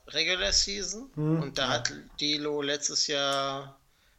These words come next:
Speaker 1: se-, sechsunddreißig Komma neun Prozent Dreier geworfen.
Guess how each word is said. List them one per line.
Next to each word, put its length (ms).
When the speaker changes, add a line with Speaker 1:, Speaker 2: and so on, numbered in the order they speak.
Speaker 1:
se-, 380
sechsunddreißig 520
Komma 220
neun 180
Prozent 320
Dreier 400
geworfen. 420